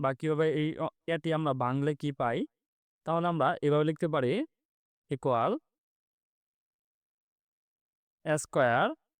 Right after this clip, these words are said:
মাইনাস এক্স প্লাস ওয়াই স্কয়ার। এখন যদি আমরা এটিকে এ ধরি এবং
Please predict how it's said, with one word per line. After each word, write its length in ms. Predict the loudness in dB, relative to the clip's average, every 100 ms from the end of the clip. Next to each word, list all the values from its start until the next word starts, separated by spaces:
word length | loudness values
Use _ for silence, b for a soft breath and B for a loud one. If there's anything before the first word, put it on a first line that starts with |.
| _ _ -2
মাইনাস 540 | 0 2 2 2 0 -2 -10 _ _ _ _ _ _ _ _ _ _ _ _ _ _ _ _ _ _ _ _ _ _ _ _ _ _ -4 0 2
এক্স 180 | 0 -4 -18 _
প্লাস 400 | 0 2 2 -2 -6 -14 -20 _ _ _ _ _ _ -4
ওয়াই 340 | 0 2 2 0 -4 _ _ _ _ _ _ _ _ _ _ _ _ -20
স্কয়ার। 260 | -14 -12 -14 _ _ _ -2
এখন 140 | 2 4
যদি 140 | 4 2
আমরা 180 | 2 2 0 _ -4
এটিকে 300 | -4 0 2 2 2
এ 20 | 0 2
ধরি 160 | 2 2
এবং 160 | 2